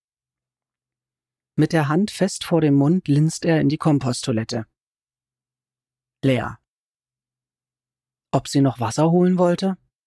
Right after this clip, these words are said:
Er schleppt sich in den Fitnessraum. Nirgends eine Spur von Vicky,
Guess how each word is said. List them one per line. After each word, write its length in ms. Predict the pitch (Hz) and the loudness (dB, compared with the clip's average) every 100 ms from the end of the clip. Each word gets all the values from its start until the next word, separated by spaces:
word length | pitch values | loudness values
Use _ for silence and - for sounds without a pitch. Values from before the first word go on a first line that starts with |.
| _ _ _ _ _ _ _ _ _ _ _ _ | _ _ _ _ _ _ _ _ _ _ _ _
Er 80 | 143 | -4
schleppt 320 | - 160 - | 0 -2 -2
sich 180 | - 180 | -6 -2
in 80 | 147 | 0
den 100 | 151 | 0
Fitnessraum. 680 | - - 127 - 127 113 110 _ _ _ _ _ _ _ _ _ | -4 -4 -6 -4 -2 -2 -6 _ _ _ _ _ _ _ _ _
Nirgends 460 | 143 139 165 180 - | 2 4 4 0 0
eine 220 | 143 147 | 0 0
Spur 240 | - 151 | 0 -2
von 240 | 143 147 143 | 0 0 0
Vicky, 360 | 143 127 113 | -2 -4 -6